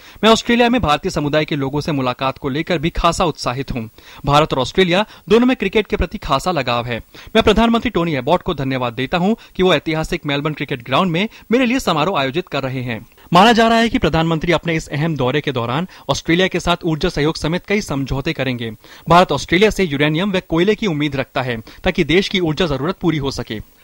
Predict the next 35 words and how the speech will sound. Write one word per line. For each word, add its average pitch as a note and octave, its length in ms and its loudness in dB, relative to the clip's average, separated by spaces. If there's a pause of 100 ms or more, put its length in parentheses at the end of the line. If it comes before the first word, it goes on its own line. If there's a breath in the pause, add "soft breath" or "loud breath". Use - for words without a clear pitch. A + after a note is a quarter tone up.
(160 soft breath)
ऑस्ट्रेलिया A3 380 4
के F#3+ 120 -2
पास E3+ 260 0
अकेले F3+ 220 -2
दुनिया D3 240 -2
का F#3 120 -2
चालीस E3+ 440 -2
फीसदी D3+ 300 0
यूरेनियम C#3+ 380 -2
भंडार B2+ 380 0
है, A#2+ 200 -4 (220 loud breath)
साथ C3+ 200 2
ही D#3 100 -2
उसके C#3+ 260 -2
बाद C3+ 220 2
बड़ा C#3 260 0
कोयला C#3+ 300 0
भंडार C3 380 -2
है। A#2+ 200 -6 (320 soft breath)
विशेषज्ञों D#3+ 460 2
का C3+ 120 2
अनुमान B2+ 340 0
है E3+ 140 -2
कि F#3 140 -4
अगर D#3 160 0
भारत D3+ 360 0
को F3+ 120 -2
ऑस्ट्रेलिया D#3 420 0
से F3 140 -2
यूरेनियम C3+ 480 -2 (220 loud breath)
व D#3+ 40 4
कोयला F3 280 2
प्राप्त D3+ 320 -2
हो, G3+ 160 4
तो E3 260 -2